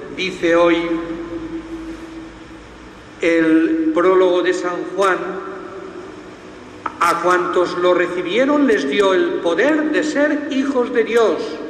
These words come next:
a los que creen en su nombre". Estos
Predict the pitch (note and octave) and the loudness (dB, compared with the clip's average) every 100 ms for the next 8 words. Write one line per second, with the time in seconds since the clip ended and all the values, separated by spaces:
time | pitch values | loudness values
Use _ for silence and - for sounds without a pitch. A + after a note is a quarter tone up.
0 | - - - - - A3+ A3+ G#3 - G3 | -12 -12 -14 -8 0 2 4 2 0 -4
1 | - A#3+ E4 D#4 D4+ - D#4+ D4+ D#4 D4+ | 0 0 2 2 2 2 2 4 4 2
2 | C#4 D#4 - - - - - - D#4 D#4 | 0 -2 -6 -8 -10 -12 -14 -14 -16 -16
3 | D4+ D4+ - - - - - - - - | -18 -18 -20 -20 -20 -20 -20 -20 -20 -20
4 | - - - - - - D#4 - - - | -20 -20 -20 -20 -20 -18 -18 -18 -18 -20
5 | - - - - - C3+ - F#3+ G#3+ A3 | -20 -18 -18 -16 -8 -8 0 4 4 4
6 | - - | 0 -6